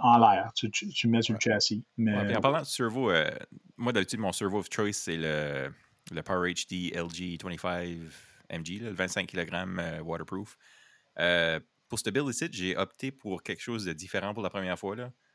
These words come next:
Speaker 2: en
Speaker 1: <laughs>
Speaker 2: longtemps, là. Euh, j'ai été chercher un, un Power H D Storm S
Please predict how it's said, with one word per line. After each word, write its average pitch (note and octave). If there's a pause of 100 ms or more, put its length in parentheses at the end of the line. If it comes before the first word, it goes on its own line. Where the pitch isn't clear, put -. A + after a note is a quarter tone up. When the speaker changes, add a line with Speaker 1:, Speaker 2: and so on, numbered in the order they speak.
(160)
Speaker 2:
en F2
Speaker 1:
<laughs> -
Speaker 2:
longtemps, F#2
là. C3 (500)
Euh, E2
j'ai F2
été -
chercher C3
un, D#2+ (500)
un D2+
Power A2
H -
D A2
Storm A2
S -